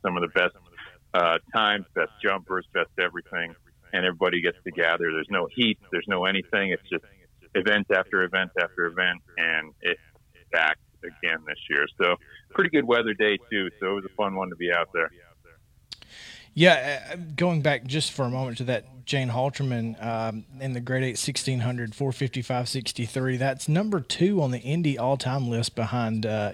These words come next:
Speaker 2: uh, Kathy Kroger, of course.
Speaker 1: Mm-hmm.
Speaker 2: <laughs>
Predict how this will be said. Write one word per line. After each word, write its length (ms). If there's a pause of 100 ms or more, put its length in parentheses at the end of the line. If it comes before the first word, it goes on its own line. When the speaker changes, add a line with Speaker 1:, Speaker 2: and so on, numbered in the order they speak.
(100)
Speaker 2:
uh, 220 (340)
Kathy 320
Kroger, 380
of 120
course. 260 (800)
Speaker 1:
Mm-hmm. 160
Speaker 2:
<laughs> 220